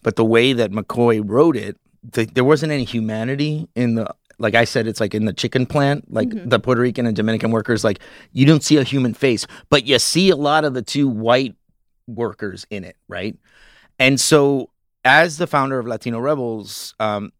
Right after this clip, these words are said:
Speaker 1: we do a lot of group editorials. Like we, our byline is by Latino Rebels. And we wrote it, edited it,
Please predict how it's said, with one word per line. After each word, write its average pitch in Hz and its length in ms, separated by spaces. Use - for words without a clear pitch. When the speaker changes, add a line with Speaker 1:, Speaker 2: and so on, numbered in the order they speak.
Speaker 1:
we 131 160
do 147 200
a 127 40
lot 104 340
of 110 140
group 104 260
editorials. 95 560
Like 92 140
we, 113 100
our 110 160
byline 107 400
is 101 180
by 107 120
Latino 95 360
Rebels. - 400
And 98 540
we 113 140
wrote 110 300
it, 131 160
edited 110 400
it, 120 220